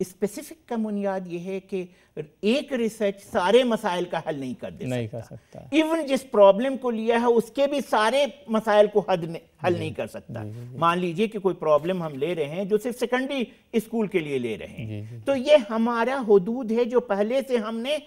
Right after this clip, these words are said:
Speaker 1: लिमिट
Speaker 2: तय कर
Speaker 1: कर दिया। ये
Speaker 2: जी।
Speaker 1: limitation of the study है जिसे हम टाइटल में ही दे दे रहे हैं
Speaker 2: जी, जी, जी। तो
Speaker 1: कि
Speaker 2: इसका
Speaker 1: study of
Speaker 2: मतलब ये है सर कि तहकीक के लिए लिमिटेशन या जो डिलिमिटेशन है, वो
Speaker 1: हाँ।
Speaker 2: जो है बहुत ही जो है ज़रूरी
Speaker 1: बहुत
Speaker 2: रहता है,
Speaker 1: ज़रूरी है, बहुत
Speaker 2: ताकि
Speaker 1: ज़रूरी।
Speaker 2: जो है उसी पर फोकस रहे, उसी पर
Speaker 1: हाँ,
Speaker 2: काम
Speaker 1: मैं
Speaker 2: रहे,
Speaker 1: एक और
Speaker 2: उसका
Speaker 1: बात
Speaker 2: दायरा
Speaker 1: करूँगा
Speaker 2: जो
Speaker 1: कि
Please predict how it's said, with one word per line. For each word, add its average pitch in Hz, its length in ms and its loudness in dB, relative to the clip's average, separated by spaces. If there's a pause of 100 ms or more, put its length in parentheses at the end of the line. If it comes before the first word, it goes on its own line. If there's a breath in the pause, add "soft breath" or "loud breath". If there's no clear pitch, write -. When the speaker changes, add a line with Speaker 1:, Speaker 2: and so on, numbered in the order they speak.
(240 soft breath)
Speaker 1:
लिमिट 180 420 6
Speaker 2:
तय - 60 -8
कर - 60 2
Speaker 1:
कर 196 140 6
दिया। 170 180 -2
ये 208 180 2
Speaker 2:
जी। 247 60 0
Speaker 1:
limitation 277 600 -2
of 285 100 4
the 233 260 4
study 220 240 -2
है 233 80 0
जिसे 226 260 0
हम 226 140 -4
टाइटल 220 440 0
में 240 140 -4
ही 220 100 -2
दे 175 160 -4
दे 143 140 -2
रहे 98 120 -10
हैं 110 120 -8
Speaker 2:
जी, 107 280 -6
जी, 113 160 -12
जी। 113 120 -12 (100)
तो 190 140 6
Speaker 1:
कि - 60 8
Speaker 2:
इसका 196 200 4
Speaker 1:
study 208 240 10
of 220 60 6
Speaker 2:
मतलब 208 280 10
ये 202 200 6
है 202 80 6
सर 202 200 0
कि 202 120 -4
तहकीक 180 500 0
के 190 120 0
लिए 190 180 0
लिमिटेशन 170 680 -4
या 170 200 0
जो 160 120 -2
डिलिमिटेशन 160 800 -4
है, 170 160 -10 (300 soft breath)
वो 160 60 2
Speaker 1:
हाँ। 175 80 4
Speaker 2:
जो 170 140 2
है 170 320 0
बहुत 143 360 0
ही 185 60 2
जो 175 120 0
है 165 80 2
ज़रूरी 147 340 2
Speaker 1:
बहुत 185 260 4
Speaker 2:
रहता 131 100 2
है, 131 60 2
Speaker 1:
ज़रूरी 98 180 -6
है, 87 60 -12
बहुत 117 100 -12
Speaker 2:
ताकि 170 280 4
Speaker 1:
ज़रूरी। 202 360 2
Speaker 2:
जो 180 80 2
है 196 140 8
उसी 190 360 0
पर 185 180 4
फोकस 165 480 0
रहे, 156 180 0
उसी 151 260 -2
पर 151 180 -2
Speaker 1:
हाँ, 160 80 -10
Speaker 2:
काम 143 180 -4
Speaker 1:
मैं 139 120 0
Speaker 2:
रहे, 175 180 2
Speaker 1:
एक - 200 -8
और 160 100 -2
Speaker 2:
उसका 156 140 -2
Speaker 1:
बात 175 120 8
Speaker 2:
दायरा 160 420 8
Speaker 1:
करूँगा 127 80 2
Speaker 2:
जो 113 140 0
Speaker 1:
कि 107 60 -12